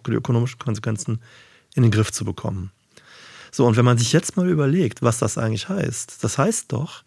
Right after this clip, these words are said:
dass wenn sich alle einigermaßen einig sind, äh, und das ist in diesen Großkrisen der Fall,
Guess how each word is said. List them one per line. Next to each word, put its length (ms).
dass 320
wenn 200
sich 200
alle 200
einigermaßen 600
einig 340
sind, 420
äh, 180
und 200
das 120
ist 140
in 40
diesen 220
Großkrisen 580
der 120
Fall, 360